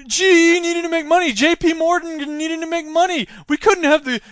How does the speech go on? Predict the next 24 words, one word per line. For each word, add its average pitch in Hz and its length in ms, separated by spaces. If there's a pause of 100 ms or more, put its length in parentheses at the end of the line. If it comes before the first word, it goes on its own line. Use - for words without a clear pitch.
(120)
government 269 500
intruding 277 480
on 240 140
the 233 80
free 302 260
market. 262 640 (200)
Now 247 280 (260)
put 339 240
your 339 100
gas 311 440
mask 277 380
on 277 200
and 247 140
go 285 160
out 302 160
into 269 160
the 269 100
bubble 254 440
city 247 440 (200)
to 233 80
scavenge 285 760
for 262 160
food." 277 640 (1400)
<sighs> 180 300